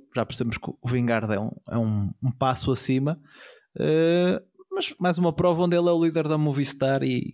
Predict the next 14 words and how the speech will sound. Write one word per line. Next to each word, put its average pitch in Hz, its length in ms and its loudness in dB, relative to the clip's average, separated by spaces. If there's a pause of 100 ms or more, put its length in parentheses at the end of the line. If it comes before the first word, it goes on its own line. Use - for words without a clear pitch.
(400)
podemos 123 260 0
dizer 117 260 -2
que - 260 -10 (480)
não 139 180 0
se - 140 -8
sai 123 180 -2
mal, 131 360 0
corresponde 123 480 -2
mais 120 180 -2
ou 123 60 0
menos 120 180 0
às, 120 140 0 (400)
às 123 180 -2
expectativas, 135 840 0